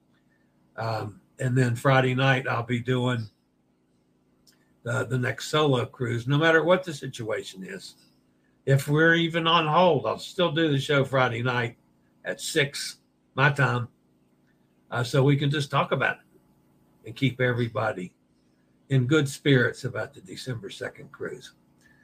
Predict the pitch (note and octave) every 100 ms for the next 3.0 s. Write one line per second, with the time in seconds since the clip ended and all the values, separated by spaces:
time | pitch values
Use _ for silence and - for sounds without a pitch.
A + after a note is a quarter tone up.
0 | _ _ _ - D#3 D#3 C#3+ E3+ E3+ -
1 | E3+ D#3 D#3 E3 E3+ D3+ D#3+ D#3+ D#3+ -
2 | D#3 C#3 C#3 D3+ D#3 C#3 B2+ B2+ B2+ -